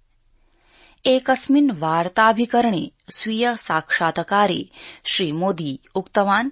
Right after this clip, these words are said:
यत् प्रत्यक्ष लाभार्थी हस्तान्तरणस्य माध्यमेन जनेभ्यः अष्टत्रिंशत् लक्ष रूप्यकाणि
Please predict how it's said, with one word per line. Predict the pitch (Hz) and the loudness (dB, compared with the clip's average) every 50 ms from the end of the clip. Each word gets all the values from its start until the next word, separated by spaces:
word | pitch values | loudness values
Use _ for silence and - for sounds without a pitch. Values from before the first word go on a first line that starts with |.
| _ - | _ -8
यत् | 196 160 160 - _ _ | -4 -4 -4 -4 _ _
प्रत्यक्ष | - 175 175 _ - - 214 214 214 - - - | -4 -4 -4 _ -4 -2 -2 -2 -2 -4 -4 -4
लाभार्थी | 240 214 165 151 151 156 160 - - - 190 202 208 214 - - - 247 254 220 | -2 -2 -2 -2 0 -2 -2 -4 -4 0 2 2 2 2 -2 -6 -6 -6 -6 -6
हस्तान्तरणस्य | - 175 160 - - - 160 160 156 - - 170 175 185 220 220 - - 220 208 | -8 -10 -10 -10 -6 -4 -4 -4 -4 -2 -4 -2 0 0 0 -2 -2 -4 -6 -6
माध्यमेन | 175 156 147 147 151 147 - - 190 208 233 247 240 220 180 156 180 - _ - - - - - - - - - 170 | -6 -4 -4 -4 -4 -4 -6 -6 -4 -2 0 0 0 0 -2 -4 -6 -8 _ -20 -20 -20 -20 -20 -20 -20 -18 -14 -8
जनेभ्यः | 139 160 156 151 170 190 202 196 - - 214 202 202 233 254 269 - - - - - - - _ _ - | -4 -2 -2 -2 0 -2 -4 -4 -4 -6 -6 -6 -4 -4 -4 -6 -6 -14 -20 -20 -20 -20 -20 _ _ 0
अष्टत्रिंशत् | 247 233 - - - 240 - - - 202 220 220 - - 247 240 - | 4 4 4 2 2 -4 -6 -2 -2 -2 -2 0 -2 -2 -4 -2 -2
लक्ष | 180 165 170 170 - - - | -2 -2 -2 -2 -2 -6 -4
रूप्यकाणि | 170 156 151 160 180 180 - 220 214 - - 208 190 170 160 151 147 - | -4 -4 -2 -4 -4 -4 -2 -4 -4 -4 -4 -2 -2 -2 -2 -2 -6 -8